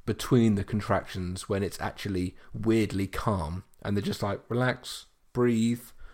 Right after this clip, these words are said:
just breathe." And it, that's such an odd thing you don't expect during, you expect the whole thing that once it's going, it's kinda going, but actually it's like contraction,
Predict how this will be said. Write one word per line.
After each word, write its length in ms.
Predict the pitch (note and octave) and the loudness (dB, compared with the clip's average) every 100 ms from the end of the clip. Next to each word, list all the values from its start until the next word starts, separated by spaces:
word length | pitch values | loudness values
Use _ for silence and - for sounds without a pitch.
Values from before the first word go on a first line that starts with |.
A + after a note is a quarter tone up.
| - - | -20 -20
just 220 | - - - | -20 -20 -4
breathe." 300 | A2+ A2 G#2+ - | 0 2 0 0
And 140 | A#2+ | -2
it, 180 | A2 - - - - - _ _ | -2 -10 -18 -20 -20 -20 _ _
that's 200 | D3+ C#3+ | 4 6
such 200 | E3+ - | 4 2
an 80 | D#3 | 2
odd 240 | D3 C#3 C3 | 6 6 4
thing 520 | - C#3+ G#2 F#2+ G2+ | 6 6 6 2 0
you 120 | A#2 | 2
don't 160 | A#2 G#2+ | 4 4
expect 420 | G#2+ - A2+ - | 2 2 2 4
during, 280 | A2 G2+ - | 2 2 2
you 140 | A2+ | -2
expect 380 | A#2+ - - - | -2 0 0 2
the 80 | - | 2
whole 160 | A#2+ A2 | 2 4
thing 200 | G#2+ G2+ | 4 2
that 80 | G2 | 4
once 200 | A2+ - | 2 0
it's 120 | - | 0
going, 340 | A#2+ G#2+ F#2+ | 6 6 6
it's 120 | F2+ | 0
kinda 200 | - G2 | 0 2
going, 320 | F#2+ G#2+ G2+ F#2 | 4 4 4 2
but 140 | G#2 | 0
actually 200 | G2+ A2 | 0 -2
it's 80 | F#2 | 0
like 200 | G2+ - | 0 0
contraction, 720 | G#2+ G2 B2+ - - F#2 | -4 0 0 2 -2 -2